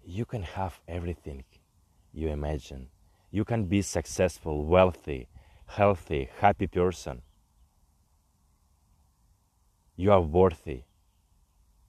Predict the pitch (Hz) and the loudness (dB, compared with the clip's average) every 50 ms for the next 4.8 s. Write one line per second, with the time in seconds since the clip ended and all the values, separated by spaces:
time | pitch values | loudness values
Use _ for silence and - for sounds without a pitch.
0 | _ _ _ _ _ _ _ _ _ _ _ _ _ _ _ _ _ _ _ _ | _ _ _ _ _ _ _ _ _ _ _ _ _ _ _ _ _ _ _ _
1 | _ _ _ _ _ - 90 98 101 95 92 - - - 95 87 85 - - - | _ _ _ _ _ 0 4 6 6 6 4 2 2 2 2 2 2 0 -6 -6
2 | 85 82 82 85 85 85 82 78 71 - _ _ _ _ _ _ _ _ _ _ | -2 -2 0 0 -2 -2 -4 -4 -6 -10 _ _ _ _ _ _ _ _ _ _
3 | _ - 80 87 87 87 - - _ - 90 87 - - 87 85 82 82 - _ | _ -4 2 2 4 4 2 0 _ -2 -2 -2 -2 -2 0 0 0 -2 -4 _
4 | _ 92 87 85 82 - - 87 85 85 80 76 - - _ | _ 4 4 4 2 0 -6 -6 -6 -6 -6 -8 -14 -20 _